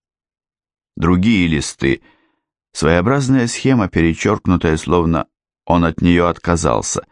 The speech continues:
Еще один список с другими персонажами.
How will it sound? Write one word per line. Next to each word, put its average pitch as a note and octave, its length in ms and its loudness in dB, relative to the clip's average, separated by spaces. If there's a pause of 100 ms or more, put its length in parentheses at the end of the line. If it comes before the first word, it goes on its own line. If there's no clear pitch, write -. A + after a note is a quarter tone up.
(580)
Еще B2+ 420 0
один G#2 300 0
список F#2 640 -2
с G2 80 -6
другими F2+ 580 2
персонажами. C2 960 -2